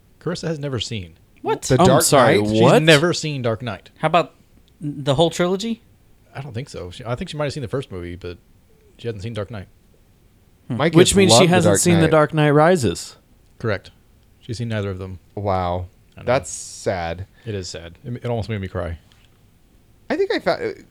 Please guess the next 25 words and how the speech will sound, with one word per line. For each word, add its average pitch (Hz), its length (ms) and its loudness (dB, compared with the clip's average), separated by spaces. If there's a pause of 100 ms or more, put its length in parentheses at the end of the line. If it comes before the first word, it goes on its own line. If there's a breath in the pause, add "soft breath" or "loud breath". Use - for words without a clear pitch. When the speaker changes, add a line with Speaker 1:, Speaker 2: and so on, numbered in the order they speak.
Speaker 3:
well, 151 140 -6
'cause 190 200 0
the 160 80 0
boys 202 260 -6
were 156 120 -2
watching 160 340 -6
The 165 80 -4
Dark 165 220 -4
Knight 170 180 -6
in 165 80 -8
the 165 80 -6
car 254 300 -8
the, 104 240 -6
when 127 240 -6
we 139 100 -6
were 139 140 -4
at 135 100 -6
the 139 80 -6
restaurant 147 500 -6
Speaker 1:
Yeah. - 120 -20
Speaker 3:
picking 147 200 -6
up 143 140 -6
food. 185 320 -4
Speaker 4:
Fun 147 240 0
fact, 131 380 2